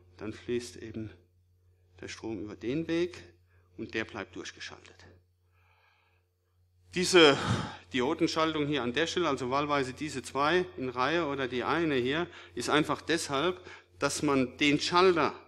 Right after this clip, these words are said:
später im laufenden Betrieb noch weiter benutzen kann und detektieren kann. Das heißt, dieser Poten-, dieser Punkt hier,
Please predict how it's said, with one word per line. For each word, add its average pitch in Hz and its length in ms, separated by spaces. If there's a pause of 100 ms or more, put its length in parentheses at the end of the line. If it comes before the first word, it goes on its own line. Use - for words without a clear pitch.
(720)
später 165 520
im 131 100
laufenden 151 400
Betrieb 135 320
noch 135 140
weiter 143 240
benutzen 151 400
kann 151 180
und 143 200
detektieren 131 500
kann. 90 260 (380)
Das - 160
heißt, 135 260
dieser 156 220
Poten-, 131 400
dieser 160 260
Punkt 196 380
hier, 151 320